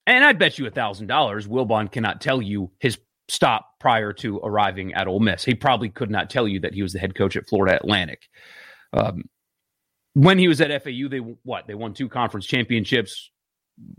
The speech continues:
by winning percentage. He's, like, the winningest coach in school history. Their enrollment skyrocketed. Uh, players and people there still love him to this day,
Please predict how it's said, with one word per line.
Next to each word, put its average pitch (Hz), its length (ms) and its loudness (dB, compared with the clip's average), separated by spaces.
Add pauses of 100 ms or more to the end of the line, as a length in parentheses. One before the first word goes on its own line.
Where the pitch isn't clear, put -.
(360)
by 107 220 2
winning 120 260 -2
percentage. 113 460 -4
He's, 107 100 -6
like, 104 160 -2
the 98 100 -6
winningest 110 380 0
coach 113 300 0
in 90 200 -6
school 110 300 0
history. 113 640 0 (280)
Their 123 200 2
enrollment 120 480 0
skyrocketed. 107 1300 -2 (440)
Uh, 101 380 2
players 139 400 2
and 123 100 -6
people 113 280 -2
there 113 180 2
still 113 200 -2
love 104 160 0
him 110 140 -2
to 107 100 -2
this 95 200 -2
day, 110 400 0